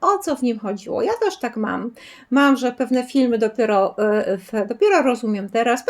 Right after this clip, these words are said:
pewne książki rozumiem teraz, ba, pewne kwiaty dopiero teraz potrafię docenić, że one są, jakie są. E, e, jako taki, m,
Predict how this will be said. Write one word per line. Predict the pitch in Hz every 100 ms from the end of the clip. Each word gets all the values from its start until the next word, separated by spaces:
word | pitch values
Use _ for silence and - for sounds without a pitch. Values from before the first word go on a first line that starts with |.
| 466
pewne | 392
książki | 381 226 226 226 226
rozumiem | 220 220 233 220 214
teraz, | 208 208 214
ba, | 214 226 185 - _ _
pewne | 214 214 214
kwiaty | - - 494 302 - 196 175 -
dopiero | 233 277 285 294
teraz | 254 214 285
potrafię | - 370 285 202 202 269 320 -
docenić, | 233 277 - 427 330 240 -
że | 202 214 -
one | 311 330 285
są, | 277 254 269
jakie | 220 214 220 226
są. | - 277 285 - - - - - - 226
E, | 247 - 254 262 240 220 -
e, | 208
jako | 247 247
taki, | 240 - 254
m, | - 226